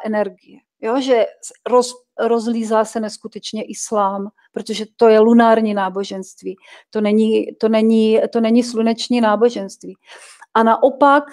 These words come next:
je snaha ty sluneční jakoby duchovní cesty, jako je buddhismus, křesťanství, teda myslím si to původní gnostický, védský křesťanství, slovansk-,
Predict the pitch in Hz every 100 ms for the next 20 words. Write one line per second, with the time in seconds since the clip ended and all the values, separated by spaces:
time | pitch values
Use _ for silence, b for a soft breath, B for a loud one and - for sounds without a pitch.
0 | - _ - 240 240 - 226 214 214 226
1 | 202 220 302 _ _ _ _ _ _ _
2 | - 254 226 - _ - 226 226 226 233
3 | 262 254 247 240 240 277 269 240 277 277
4 | 277 233 220 - 233 233 233 208 220 214
5 | 233 226 214 208 - - 220 - 220 220
6 | - 208 202 208 208 - 208 196 220 196
7 | - 208 226 208 208 208 208 - 226 -
8 | 196 214 214 - 240 208 - - 214 208
9 | 190 - 233 240 269 269 269